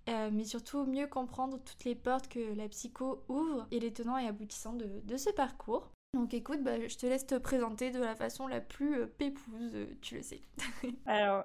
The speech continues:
Speaker 2: du coup, je m'appelle Jade, j'ai vingt et un ans, euh, j'habite à Tours,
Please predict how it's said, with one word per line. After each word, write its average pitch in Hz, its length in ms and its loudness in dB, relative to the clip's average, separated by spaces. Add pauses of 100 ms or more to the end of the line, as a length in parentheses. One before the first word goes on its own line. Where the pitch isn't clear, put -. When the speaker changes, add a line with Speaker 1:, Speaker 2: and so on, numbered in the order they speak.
Speaker 2:
du 226 340 2
coup, 262 160 4
je 254 120 4
m'appelle 190 440 4
Jade, 214 480 6 (280)
j'ai 202 220 0
vingt 175 260 -4
et 247 40 0
un 190 160 0
ans, 240 420 2 (540)
euh, 190 800 6
j'habite 185 380 0
à 180 100 0
Tours, - 480 -6